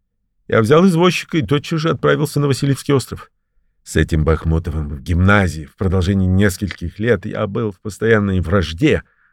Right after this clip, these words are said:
У нас он считался аристократом, по крайней мере, я так называл его. Прекрасно одевался, приезжал на своих лошадях, нисколько не фанфаронил. Всегда был превосходный товарищ, всегда был необыкновенно весел и даже иногда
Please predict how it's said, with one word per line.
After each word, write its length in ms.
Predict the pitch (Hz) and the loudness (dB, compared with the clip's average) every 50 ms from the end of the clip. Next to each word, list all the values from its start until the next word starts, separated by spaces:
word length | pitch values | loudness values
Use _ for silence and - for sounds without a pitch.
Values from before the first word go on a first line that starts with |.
| _ - | _ -8
У 80 | - | -4
нас 240 | 165 165 151 123 - | 0 0 2 2 2
он 120 | 147 127 110 | 2 2 0
считался 500 | - - 131 104 143 131 113 - 120 120 | 0 -2 -2 2 4 2 4 4 2 2
аристократом, 800 | 117 113 - - 135 120 98 - 117 131 123 107 95 104 95 | 2 2 0 2 0 0 2 2 4 4 4 4 2 0 -2
по 120 | 87 98 90 | -2 -4 -6
крайней 260 | - 104 98 101 104 | -6 -2 0 0 2
мере, 180 | 107 107 104 | 2 2 2
я 160 | 104 110 107 98 | 2 2 2 2
так 240 | 92 113 101 - | 0 -2 -2 0
называл 440 | 107 123 120 92 120 123 113 107 95 | 0 0 0 2 2 2 2 2 2
его. 260 | 87 95 82 78 73 - _ _ _ _ | 0 -2 -4 -6 -10 -16 _ _ _ _
Прекрасно 520 | - - 139 - - 143 147 - - - 73 | -14 -14 -8 -4 0 0 0 0 -2 -8 -10
одевался, 420 | 78 92 110 117 104 - - 98 | -8 -6 -4 -4 -4 -6 -8 -8
приезжал 480 | - - 104 95 90 90 113 113 113 98 | -6 -4 -2 -2 0 2 4 4 4 4
на 80 | 101 | 2
своих 320 | 90 - 110 107 101 78 104 | 0 0 -2 -2 -2 -2 -4
лошадях, 500 | 104 90 - 110 98 104 101 92 - - | -4 -4 -2 0 0 0 0 -2 -6 -8
нисколько 480 | 143 131 - - 160 - 120 - 135 | -12 -10 -4 -2 -2 -2 -2 -2 -4
не 260 | 127 127 127 120 113 | -4 -4 -4 -4 -6
фанфаронил. 920 | 101 - - 131 123 120 107 - 117 120 123 151 151 147 131 110 98 85 - _ _ _ _ _ | -8 -8 -6 -4 -2 -2 -2 -2 -4 -2 0 0 0 0 0 0 -4 -6 -8 _ _ _ _ _
Всегда 300 | - 143 120 110 127 117 | -4 -2 2 4 4 4
был 160 | 113 117 95 | 4 2 2
превосходный 720 | 95 120 117 120 120 - - - 120 135 139 120 117 139 131 | 0 0 0 0 0 -2 -4 -2 2 2 2 2 2 0 2
товарищ, 540 | - 160 170 196 180 135 95 87 - - | 4 4 4 4 4 2 2 -2 -8 -12
всегда 280 | - - 78 82 90 92 | -16 -14 -10 -6 -4 -4
был 160 | 87 92 90 | -2 -2 -2
необыкновенно 640 | 90 90 92 95 90 85 - - 98 95 95 98 107 | -2 -2 -2 -2 -2 -4 -4 -4 -4 -2 0 0 0
весел 460 | 120 135 185 196 180 - 165 160 147 | 0 2 4 2 2 2 2 0 2
и 40 | 147 | 2
даже 400 | 135 151 143 117 139 139 131 131 | 2 2 2 2 0 0 0 0
иногда 640 | 131 127 127 120 101 87 85 95 135 135 127 90 | 0 0 0 -2 -2 -4 -2 0 2 2 2 0